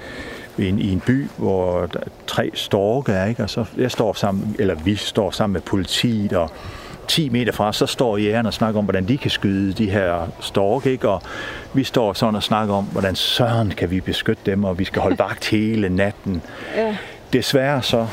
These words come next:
Speaker 1: løb jægerne med sejren.
Speaker 2: Okay.
Speaker 1: Altså, det er jo de jo tilfredse med, det er jo vi andre bestemt ikke.
Speaker 2: Er der ikke en holdningsændring på vej
Speaker 1: Jo,
Speaker 2: der også?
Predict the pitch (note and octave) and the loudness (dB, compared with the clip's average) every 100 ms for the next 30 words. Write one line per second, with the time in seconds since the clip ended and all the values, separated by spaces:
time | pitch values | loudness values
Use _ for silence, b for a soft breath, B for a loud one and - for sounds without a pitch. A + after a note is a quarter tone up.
0 | - - A2 F#2 A#2 G#2 F#2+ G2 E2 - | -6 0 0 2 0 0 2 2 0 0
1 | F2+ F2+ E2 D2+ - - A3 - A#3 - | 0 0 -2 -6 -12 -4 -2 0 -4 -4
2 | - - G#3+ - F#2+ F2+ B2 G#2+ A#2 - | -10 -4 -2 0 0 2 2 2 0 0
3 | G2+ - F#2+ - F#2+ F#2+ G#2 F#2+ F#2 F2 | 0 0 0 0 2 2 2 2 2 2
4 | G2 F#2+ - - - - G#2+ - E2+ - | 2 0 -2 -4 -2 0 -2 -2 -6 -6
5 | - B3+ D#4 A#3 B3 G#3+ A3 B3 A3+ G3 | -2 2 2 2 0 0 0 0 0 -2
6 | G3 G3 F#3+ G3 F3+ G3 C3 G#3 G3+ - | 0 -4 -2 0 2 2 2 0 -4 -6